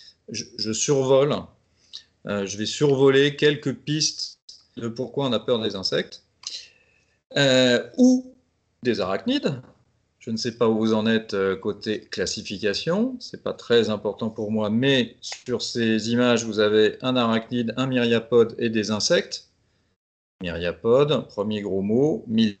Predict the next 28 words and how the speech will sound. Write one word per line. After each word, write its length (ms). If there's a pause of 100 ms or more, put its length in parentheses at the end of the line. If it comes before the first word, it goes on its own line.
(140)
pattes. 540 (1200)
Il 160
est 40
à 140
gauche 300
de 80
peur, 560
c'est, 420
mais 160
ça 180
fait 140
partie 320
des 120
petites 280
bêtes 240
qui 280
viennent 800
jusque 500
dans 160
nos 100
maisons 440
et 80
qui 100
peuvent, 320
euh, 240
nous 120
faire 180
peur. 240